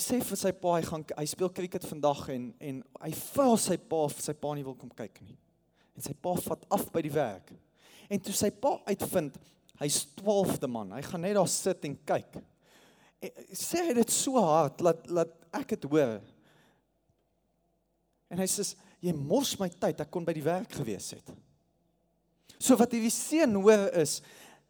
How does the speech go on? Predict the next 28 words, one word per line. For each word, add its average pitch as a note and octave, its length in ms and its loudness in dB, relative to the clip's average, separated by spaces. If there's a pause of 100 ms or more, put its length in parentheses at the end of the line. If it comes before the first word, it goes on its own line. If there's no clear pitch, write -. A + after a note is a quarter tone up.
(640)
"My D3 120 -8
werk D#3+ 280 -6
is F#3 100 -8
belangriker C#3 500 -6
as - 140 -12
ek." - 340 -16 (1900)
So - 80 -8
net - 260 2
omdat G#3+ 300 2
ek - 140 -6
nie E3+ 100 0
speel G#3 640 2
nie, F#2 160 -12 (260)
is D3+ 160 -4
ek - 80 -10
nie D3 120 -6
belangrik A#2 500 -6
nie. - 100 -20 (880)
Net A3 160 0
omdat A#3+ 300 2
ek - 100 -10
die F#3 80 2
reserve F3 600 4
is, D3+ 180 -4
is - 80 -6
ek D#3+ 160 -8
nie, D#3 140 -8 (1500)
verstaan? C#3+ 380 -8